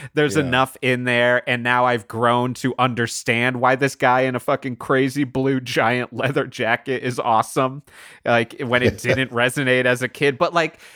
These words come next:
Speaker 1: none of those choices besides
Speaker 2: Yeah.
Speaker 1: Tom Cruise kind of being eye candy, but as you said, like, doesn't even,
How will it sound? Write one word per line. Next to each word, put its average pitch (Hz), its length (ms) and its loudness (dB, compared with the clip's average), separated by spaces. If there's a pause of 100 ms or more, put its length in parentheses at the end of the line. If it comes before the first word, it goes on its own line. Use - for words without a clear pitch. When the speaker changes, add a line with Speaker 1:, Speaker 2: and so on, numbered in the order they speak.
(160)
Speaker 1:
none 185 240 2
of 226 140 2
those 196 240 0
choices 156 720 0
besides 156 1040 0 (500)
Speaker 2:
Yeah. 110 260 2
Speaker 1:
Tom 180 280 0
Cruise 175 680 0
kind 180 260 -4
of 147 80 0
being 156 300 -2
eye 147 220 0
candy, 131 440 -4
but 135 260 0
as 143 220 0
you 156 80 -2
said, 147 300 -4
like, 135 180 0
doesn't 165 320 0
even, 165 380 -2